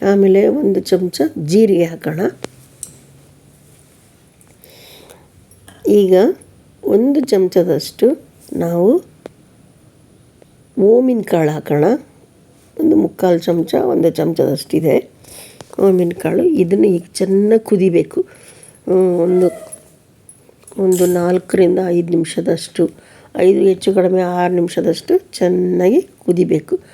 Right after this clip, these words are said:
ಕುದ್ದಿದ್ರ ಸಾರ ಎಲ್ಲ ಬಿಡ್ಬೋದು, ಎರಡು ಸರಿ ಮಾಡ್ಬೋದು ಇದನ್ನು. ಈಗ ಚೆನ್ನಾಗಿ ಕುದಿಬೇಕು. ಕುದ್ದು ಕುದ್ದು ಇದ್ರ ಸಾರ ಎಲ್ಲ ಬಿಡುತ್ತೆ.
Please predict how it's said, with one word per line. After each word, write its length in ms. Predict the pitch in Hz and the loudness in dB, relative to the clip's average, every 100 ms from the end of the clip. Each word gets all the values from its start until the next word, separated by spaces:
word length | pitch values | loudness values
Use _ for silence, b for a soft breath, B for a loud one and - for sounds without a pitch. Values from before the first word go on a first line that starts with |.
| b b | b b
ಕುದ್ದಿದ್ರ 480 | - 170 170 - 180 | -2 -2 0 -2 -2
ಸಾರ 340 | 185 - 175 175 170 | -6 -4 -2 0 -2
ಎಲ್ಲ 160 | 170 214 277 | -2 -2 -2
ಬಿಡ್ಬೋದು, 380 | 277 - - 147 160 | -2 -2 0 0 0
ಎರಡು 160 | 170 - | -4 -4
ಸರಿ 180 | 175 185 185 | -2 0 0
ಮಾಡ್ಬೋದು 400 | 170 160 - - | -2 -4 -8 -6
ಇದನ್ನು. 280 | 190 - 135 - B B B B B - | -4 -4 -4 -8 B B B B B -6
ಈಗ 120 | - - - | -6 -8 -4
ಚೆನ್ನಾಗಿ 540 | 175 190 214 226 262 | 0 2 4 2 2
ಕುದಿಬೇಕು. 600 | 247 170 175 165 160 - - - - _ _ | 0 0 2 0 -2 -8 -10 -16 -20 _ _
ಕುದ್ದು 280 | - 175 175 170 | -6 -2 -2 -2
ಕುದ್ದು 240 | 165 160 320 - _ _ _ _ - B B B | -2 0 -2 -4 _ _ _ _ -20 B B B
ಇದ್ರ 200 | 170 170 - | 0 0 -2
ಸಾರ 220 | 175 170 170 160 | -4 -2 -2 -2
ಎಲ್ಲ 160 | 170 | -2
ಬಿಡುತ್ತೆ. 500 | 196 170 160 156 175 | 0 0 0 0 0